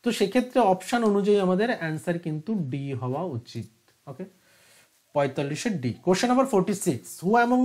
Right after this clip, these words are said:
the following had contributed the issues of poverty and deprivation index in nineteen seventy-nine? এই পার্টটা, এই, এই, এই যে কোশ্চেনটা, এই কোশ্চেনটা কিন্তু একটু আনকমন কোশ্চেন।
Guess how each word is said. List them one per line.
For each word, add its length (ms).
the 80
following 380
had 100
contributed 680
the 140
issues 320
of 40
poverty 460
and 80
deprivation 640
index 280
in 40
nineteen 400
seventy-nine? 560
এই 140
পার্টটা, 560
এই, 280
এই, 180
এই 80
যে 120
কোশ্চেনটা, 540
এই 200
কোশ্চেনটা 500
কিন্তু 640
একটু 300
আনকমন 440
কোশ্চেন। 380